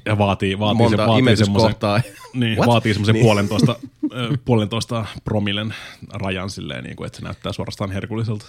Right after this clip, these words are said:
Speaker 2: Ää, tosta on eri mieltä, koska olen selvinpäin <laughs> syönyt tätä monesti ja tehnyt ite. Suomessa esimerkiksi niitä semmosia juustopalloja vähän vaikea löytää,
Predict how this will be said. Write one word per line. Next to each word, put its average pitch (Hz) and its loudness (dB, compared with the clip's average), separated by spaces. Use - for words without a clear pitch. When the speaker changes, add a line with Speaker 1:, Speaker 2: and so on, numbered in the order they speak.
Speaker 2:
Ää, 143 2
tosta 214 -2
on 156 4
eri 160 2
mieltä, 101 2
koska 95 -6
olen 98 0
selvinpäin 131 4
<laughs> 165 4
syönyt 170 8
tätä 135 4
monesti 131 4
ja - -6
tehnyt 120 6
ite. 117 0
Suomessa 156 4
esimerkiksi 107 2
niitä 101 0
semmosia 104 0
juustopalloja 110 2
vähän 107 2
vaikea 101 0
löytää, 147 -2